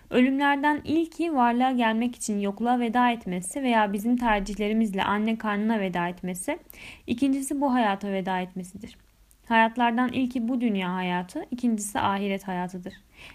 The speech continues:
Zira ölüm yok oluş değil, intikaldir.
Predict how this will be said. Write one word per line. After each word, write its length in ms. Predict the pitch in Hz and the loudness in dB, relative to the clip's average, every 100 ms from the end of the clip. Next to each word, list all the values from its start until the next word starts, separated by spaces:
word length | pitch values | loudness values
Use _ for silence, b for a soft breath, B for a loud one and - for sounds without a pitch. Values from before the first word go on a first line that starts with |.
| - | -10
Zira 400 | 220 233 226 208 | 0 2 4 2
ölüm 440 | 202 214 269 339 | 0 0 -2 -2
yok 220 | 254 226 233 | -2 -2 -2
oluş 340 | 202 202 - | -4 -6 -6
değil, 280 | 220 285 320 - | -2 -2 -4 0
intikaldir. 840 | 226 202 240 220 220 196 180 - | 0 0 -4 0 0 0 -8 -14